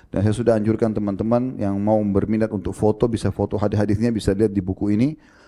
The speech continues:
Saya letakkan di mimbar ini supaya bisa diperhatikan kembali, direview kembali. Yang hadis Nabi sallallahu alaihi wasallam, siapa yang mau tidur malam hari, ya, kemudian dia berwudu, balik sisi kanan, ya, kemudian membaca doa, maka pada saat dia bangun,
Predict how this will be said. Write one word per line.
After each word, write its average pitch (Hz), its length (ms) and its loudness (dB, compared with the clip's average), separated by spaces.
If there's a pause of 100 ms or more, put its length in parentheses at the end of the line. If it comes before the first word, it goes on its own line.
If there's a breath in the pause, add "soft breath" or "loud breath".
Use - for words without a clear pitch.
(160 soft breath)
Saya 107 240 0
letakkan 117 320 0
di 101 160 0
mimbar 101 320 0
ini 113 160 0
supaya 101 320 -2
bisa 104 240 0
diperhatikan 110 1040 -2
kembali, 110 320 -2
direview 110 480 2
kembali. 104 640 2
Yang 92 160 -6
hadis 110 240 0
Nabi 104 240 -2
sallallahu 101 160 0
alaihi 104 160 -4
wasallam, 107 160 -2
siapa 104 240 -2
yang 101 80 -2
mau 101 80 0
tidur 101 240 0
malam 101 320 0
hari, 113 400 4 (480 soft breath)
ya, 90 160 -2
kemudian 98 560 -2
dia 117 480 2
berwudu, 113 800 4
balik 98 240 2
sisi 104 240 -4
kanan, 117 560 2 (480 soft breath)
ya, - 160 -4
kemudian 98 480 0
membaca 98 400 0
doa, 117 480 2 (400 soft breath)
maka 95 240 -4
pada 101 240 0
saat 104 240 0
dia 98 240 4
bangun, 139 560 2